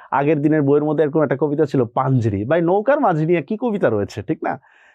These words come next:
আহ, কবিতার মধ্যে বলা আছে একটা, বোঝাচ্ছে আরেকটা, এমন কেন? হ্যাঁ, হ্যাঁ, এমন কেন? এটার জন্যই হচ্ছে আপনাকে সারমর্ম লিখতে হয়। দেখি আজকে সারমর্মে আমাদের কি রয়েছে। আমরা আজকে সারমর্মটা লই-, নিয়েছি হচ্ছে সাম্যবাদী কবিতা থেকে।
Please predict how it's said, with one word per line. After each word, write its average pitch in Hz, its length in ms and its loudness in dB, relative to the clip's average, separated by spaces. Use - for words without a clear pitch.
আহ, 277 220 2
কবিতার 226 420 0
মধ্যে 208 200 2
বলা 208 260 2
আছে 160 200 0
একটা, 165 260 0
বোঝাচ্ছে 139 440 0
আরেকটা, 139 320 0
এমন 196 280 2
কেন? 95 240 -4
হ্যাঁ, 220 260 -12
হ্যাঁ, 101 240 -4
এমন 160 340 -2
কেন? 156 200 0
এটার 175 280 0
জন্যই 196 260 0
হচ্ছে 190 200 0
আপনাকে 147 300 -2
সারমর্ম 131 580 -2
লিখতে 120 320 0
হয়। 87 160 -6
দেখি 208 340 2
আজকে 151 340 0
সারমর্মে 160 500 0
আমাদের 147 240 2
কি 180 200 0
রয়েছে। 127 420 2
আমরা 160 280 2
আজকে 151 400 -2
সারমর্মটা 175 680 -2
লই-, 131 220 2
নিয়েছি 139 400 -2
হচ্ছে 147 300 0
সাম্যবাদী 165 600 0
কবিতা 117 240 -2
থেকে। 95 300 -10